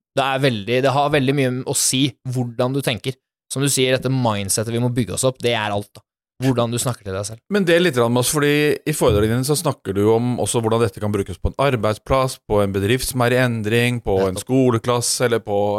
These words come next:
Speaker 2: ja, folk som har lyst til å gjøre noe med livet sitt. Kan du beskrive litt sånn kort, hva skal til for å da komme ut av, eh, vanene og det trygge og det, det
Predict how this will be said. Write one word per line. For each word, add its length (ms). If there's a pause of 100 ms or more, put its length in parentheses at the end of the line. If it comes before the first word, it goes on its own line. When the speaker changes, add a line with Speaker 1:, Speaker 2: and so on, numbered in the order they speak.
Speaker 2:
ja, 180
folk 220
som 100
har 80
lyst 80
til 80
å 40
gjøre 40
noe 80
med 80
livet 220
sitt. 160 (400)
Kan 100
du 80
beskrive 480
litt 140
sånn 100
kort, 240
hva 100
skal 300
til 560 (240)
for 300
å 260
da 140 (640)
komme 280
ut 420
av, 440 (260)
eh, 160
vanene 840
og 100
det 140
trygge 800
og 180
det, 440
det 160